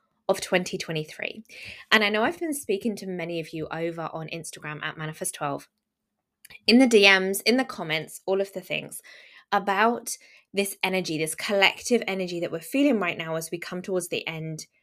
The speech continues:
of June. And it's like this feeling of wading through mud. It's kind of got, like, that feeling,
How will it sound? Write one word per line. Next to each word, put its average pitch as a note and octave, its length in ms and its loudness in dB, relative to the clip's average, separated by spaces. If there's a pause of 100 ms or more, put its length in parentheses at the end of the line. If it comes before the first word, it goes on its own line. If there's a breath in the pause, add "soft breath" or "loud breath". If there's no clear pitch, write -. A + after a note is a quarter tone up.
(440)
of E3+ 220 -6
June. D#3+ 420 -2
And F3 100 2
it's - 220 -2
like F3+ 240 -2
this F#3+ 240 -6
feeling A#3+ 600 2
of E3+ 420 0 (600 soft breath)
wading A3+ 580 4
through F#3+ 320 -4
mud. D#3+ 440 -4
It's F#3+ 140 -4
kind A#3 220 0
of C#4 140 -2
got, - 160 -2
like, - 180 -2
that F#3 180 -6
feeling, D#3 540 -4